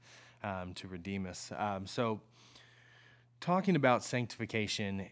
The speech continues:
you mentioned this earlier that, you know, when, when we work, when we do good works, it's not that we're trying to earn salvation, right? So that's not what sanctification is. And, and Paul talked about it as working out our salvation. Um,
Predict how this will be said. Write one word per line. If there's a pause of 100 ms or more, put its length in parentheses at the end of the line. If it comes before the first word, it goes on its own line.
you
mentioned
this
earlier
that,
you
know, (560)
when,
when
we
work,
when
we
do
good
works,
it's
not
that
we're
trying
to (100)
earn (260)
salvation,
right?
So
that's
not
what
sanctification
is. (340)
And,
and
Paul
talked
about
it
as
working (100)
out
our
salvation. (540)
Um,